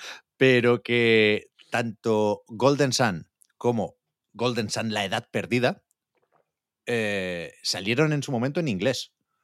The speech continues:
comentábamos antes, ¿no? Y creo que desde Nintendo España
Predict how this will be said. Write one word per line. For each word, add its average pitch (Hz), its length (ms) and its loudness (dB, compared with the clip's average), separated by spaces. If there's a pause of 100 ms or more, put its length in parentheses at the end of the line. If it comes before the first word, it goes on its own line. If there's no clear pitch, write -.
(140)
comentábamos 95 560 -2
antes, 98 260 -4
¿no? 175 200 -6 (580)
Y 101 920 -2 (280)
creo 139 160 -8
que 160 80 -2
desde 131 280 -2
Nintendo 117 380 -4
España 143 500 -2